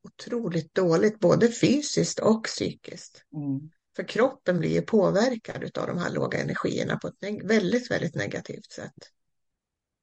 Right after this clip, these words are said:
Speaker 2: Ja, så är det. Verkligen.
Speaker 1: Ja. Ja, nej, vi ska kunna hämta själva. Det är ingen som ska tala om för oss.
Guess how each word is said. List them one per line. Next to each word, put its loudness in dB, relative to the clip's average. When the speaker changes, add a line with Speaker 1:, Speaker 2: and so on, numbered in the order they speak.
Speaker 2:
Ja, 4
så 6
är 8
det. 4
Verkligen. 2
Speaker 1:
Ja. 0
Ja, 4
nej, 10
vi 8
ska 6
kunna 6
hämta 6
själva. 4
Det 2
är 4
ingen 0
som -8
ska -12
tala -4
om 2
för -4
oss. -6